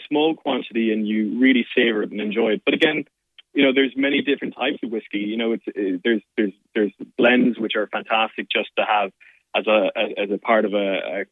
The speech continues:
a, a cocktail or a long drink. Uh, and you have whiskies which are sipping whiskies,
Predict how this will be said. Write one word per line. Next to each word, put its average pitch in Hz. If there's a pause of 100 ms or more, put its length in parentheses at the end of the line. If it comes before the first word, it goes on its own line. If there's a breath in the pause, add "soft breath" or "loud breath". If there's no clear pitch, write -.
a, 104
a -
cocktail 113
or 107
a 104
long 123
drink. 123 (200)
Uh, 107
and 104
you 117
have 117
whiskies 117
which 107
are 104
sipping 143
whiskies, 104